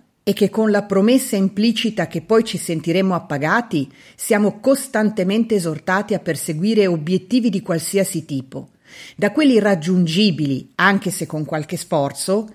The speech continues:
mangia meglio, fai più sport, metti ordine nel caos dei tuoi armadi, a quelli più difficili da conseguire perché riguardano per esempio il lavoro o il miglioramento delle condizioni economiche,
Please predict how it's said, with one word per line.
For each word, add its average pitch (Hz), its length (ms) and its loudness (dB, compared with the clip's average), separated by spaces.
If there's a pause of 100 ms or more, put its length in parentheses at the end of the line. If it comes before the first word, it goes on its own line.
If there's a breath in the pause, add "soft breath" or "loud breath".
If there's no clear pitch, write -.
(220 loud breath)
mangia 175 380 0
meglio, 156 480 -2
fai 202 300 0
più 196 100 -8
sport, 165 540 -2
metti 220 360 0
ordine 175 340 0
nel 160 200 0
caos 170 300 -2
dei 165 100 -2
tuoi 156 220 -6
armadi, 139 520 -4 (680 loud breath)
a 254 100 -4
quelli 320 220 4
più 285 120 2
difficili 247 540 0
da 233 140 0
conseguire 190 680 0
perché 185 280 2
riguardano 208 560 2
per 190 140 0
esempio 175 420 0
il 160 80 4
lavoro 175 600 0
o 214 100 6
il 208 80 6
miglioramento 214 680 2
delle 214 220 2
condizioni 202 680 -2
economiche, 147 720 -6